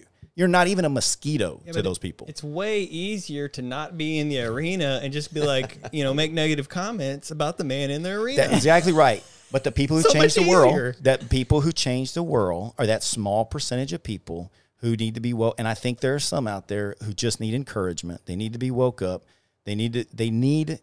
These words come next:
Speaker 1: encouragement. That's what it is to say, "Look, man, if you want a better life, you can, you can live this victim mentality thing, and it's gonna end up this way, or you can shut up, fry your ego, listen to somebody that has done and is more than you,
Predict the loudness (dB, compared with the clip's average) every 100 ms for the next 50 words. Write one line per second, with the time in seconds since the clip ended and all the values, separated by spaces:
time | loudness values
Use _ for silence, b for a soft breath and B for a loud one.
0 | _ -6 -6 -4 -6 -6 -12 -8 -6 -4
1 | -2 0 0 -2 -4 -4 -4 -2 -4 -4
2 | -6 -8 -10 -12 -10 -8 -4 -2 0 2
3 | 0 0 -2 -4 -10 -18 _ _ -6 -4
4 | -2 -4 -4 -4 -4 -2 -2 -2 -4 -6
5 | -6 -4 -2 -4 -2 -2 -2 -4 -6 -4
6 | -4 -6 b b b -8 -4 -2 0 -2
7 | -4 -2 -2 -2 -6 -6 -8 -6 -6 -6
8 | -6 -4 2 2 0 -6 _ _ _ _
9 | -12 -4 0 2 0 0 -2 -2 -4 -6
10 | -10 _ _ _ _ _ _ -10 -2 0
11 | 0 -2 0 2 0 0 0 2 0 -2
12 | -4 -2 0 -2 -6 -2 -2 0 0 0
13 | 0 -2 -4 -6 -10